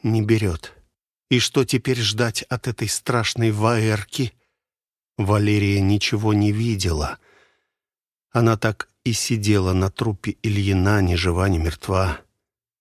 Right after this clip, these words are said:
Сердце бешено колотилось где-то в глотке. В любой момент девушка ожидала нападения.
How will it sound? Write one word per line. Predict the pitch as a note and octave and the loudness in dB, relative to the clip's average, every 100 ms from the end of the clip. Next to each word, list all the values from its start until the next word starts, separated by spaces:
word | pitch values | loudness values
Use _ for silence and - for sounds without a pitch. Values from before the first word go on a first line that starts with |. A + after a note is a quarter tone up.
| _ | _
Сердце | - A#2 G2+ - G2 | -2 0 0 0 -2
бешено | F#2 A2 G#2 G2+ F#2+ | 0 0 0 0 0
колотилось | F#2 A2 G#2 F#2+ - A#2 G2 E2+ G2+ | 0 0 0 0 0 0 0 -2 -2
где-то | G#2 F#2 G2 G2+ | -2 0 0 0
в | F2+ | -4
глотке. | G2+ B2 A#2+ A2+ - - | 0 2 2 0 -2 -4
В | F2+ | -2
любой | G2 A2 A2+ | 0 2 2
момент | G2 G#2 A#2 B2 G2 - - - | 2 2 2 2 0 -4 -12 -8
девушка | G#2+ C3 G#2 F#2+ - - | -2 0 0 -2 -4 -6
ожидала | - A2+ G2+ G2+ A2 G#2+ G2 | -2 -2 0 -2 -2 -2 0
нападения. | F2+ F2+ - F#2 G2 G#2 F#2 E2 D#2+ E2 D2 - | -2 -2 -4 -4 0 2 2 2 -2 -2 -4 -6